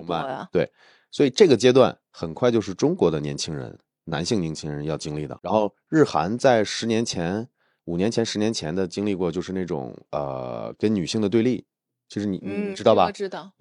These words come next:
Speaker 2: 国内现在也在开始，因为也是，甚至女权也是五，人家五年、十年前玩剩的东西。现在国内也有女权的这种什么田园啊，各种，就都，就是我们能看得到，就是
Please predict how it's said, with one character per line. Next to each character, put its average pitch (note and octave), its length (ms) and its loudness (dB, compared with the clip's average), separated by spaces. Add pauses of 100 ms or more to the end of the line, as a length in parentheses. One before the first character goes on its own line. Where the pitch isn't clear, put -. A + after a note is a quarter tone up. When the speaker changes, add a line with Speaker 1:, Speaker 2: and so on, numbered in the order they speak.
(100)
Speaker 2:
国 F#2 140 0
内 G2 80 0
现 F#2 120 -2
在 E2+ 120 0
也 C2 120 -4
在 C#2 240 -6
开 D2 140 -12
始， - 280 -12
因 G#2 120 -6
为 A2 100 0
也 F2 180 0
是， G#2+ 160 -2
甚 D3 160 2
至 A#2 140 4 (280)
女 G2 140 -2
权 G2 260 2
也 B2 100 6
是 F#2+ 140 0
五， F2 180 0
人 D#2+ 140 -2
家 F#2+ 80 0
五 E2+ 160 0
年、 C#2+ 180 -6
十 - 140 -4
年 F2 100 -2
前 F2+ 160 -8
玩 D2+ 120 -2
剩 G2 160 -6
的 D#2 80 -6
东 C2 180 -12
西。 - 140 -20 (360)
现 F#2+ 120 -6
在 F#2 80 0
国 E2 160 -4
内 F#2 120 0
也 E2 120 0
有 D#2+ 140 -2
女 D2+ 140 -8
权 C#2 180 -14
的 D2+ 80 -10
这 D#2+ 100 -6
种 C2 280 -10 (420)
什 - 140 -14
么 D#2+ 80 -8
田 D2+ 260 -6
园 D#2 140 -4
啊， D2+ 280 -4
各 F2 120 -8
种， D2 220 -8
就 D3 120 -12 (100)
都， D#3 140 2
就 - 180 -16
是 E3 80 0
我 C#3 120 8
们 G2+ 80 2
能 D3 100 2
看 - 180 4
得 D#3 80 2
到， F3 320 6 (460)
就 F3 80 6
是 D3+ 220 2